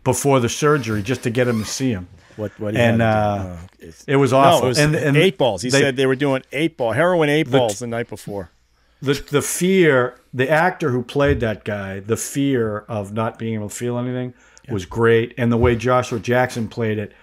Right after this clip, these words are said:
Speaker 1: like, he doesn't even want to listen to this guy anymore.
Speaker 2: No, it's,
Speaker 1: Uh,
Speaker 2: it's,
Speaker 1: was
Speaker 2: uh,
Speaker 1: also great.
Speaker 2: it's a
Speaker 1: So
Speaker 2: well
Speaker 1: I would
Speaker 2: done, it's a well done
Speaker 1: Yeah.
Speaker 2: podcast, well done miniseries, and well done documentary.
Speaker 1: I
Speaker 2: I mean,
Speaker 1: would
Speaker 2: that's
Speaker 1: say
Speaker 2: a
Speaker 1: this, so
Speaker 2: triple. I, I can't get over, I can't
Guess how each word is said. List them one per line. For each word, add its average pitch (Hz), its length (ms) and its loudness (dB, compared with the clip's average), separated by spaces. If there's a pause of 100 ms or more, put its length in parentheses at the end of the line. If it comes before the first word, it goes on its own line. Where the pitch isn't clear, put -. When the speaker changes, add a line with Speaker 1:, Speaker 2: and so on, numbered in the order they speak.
(300)
Speaker 1:
like, 104 320 -4
he 135 180 -2
doesn't 127 180 0
even 117 140 0
want 110 160 0
to 104 60 -4
listen 117 260 -4
to 101 80 -4
this 95 140 -10
guy 98 260 -8
anymore. 92 440 -8 (180)
Speaker 2:
No, 87 240 -14
it's, - 280 -18
Speaker 1:
Uh, 104 200 -2
Speaker 2:
it's, - 80 -16
Speaker 1:
was 113 200 -2
Speaker 2:
uh, 113 40 2
Speaker 1:
also 113 300 0
great. 92 180 -4
Speaker 2:
it's - 80 -4
a 160 60 4
Speaker 1:
So 139 100 4
Speaker 2:
well 156 140 6
Speaker 1:
I 147 100 6
would 151 60 6 (120)
Speaker 2:
done, 123 220 -6
it's 151 160 -2
a 185 40 4
well 202 240 6
done 165 140 4
Speaker 1:
Yeah. 143 200 6
Speaker 2:
podcast, 196 560 2
well 156 240 0
done 143 300 -2
miniseries, 160 600 -2
and 117 120 -6
well 127 160 0
done 120 200 -4
documentary. 107 520 -6 (300)
Speaker 1:
I 151 40 0
Speaker 2:
I 143 40 6
mean, 151 60 6
Speaker 1:
would 160 80 6
Speaker 2:
that's 202 80 6
Speaker 1:
say 180 80 6
Speaker 2:
a - 20 6
Speaker 1:
this, 180 160 4
so 185 60 4
Speaker 2:
triple. 143 260 4 (240)
I, 160 200 4
I 151 40 2
can't 175 300 -2
get 151 100 0
over, 139 160 0
I 135 60 2
can't 170 260 -2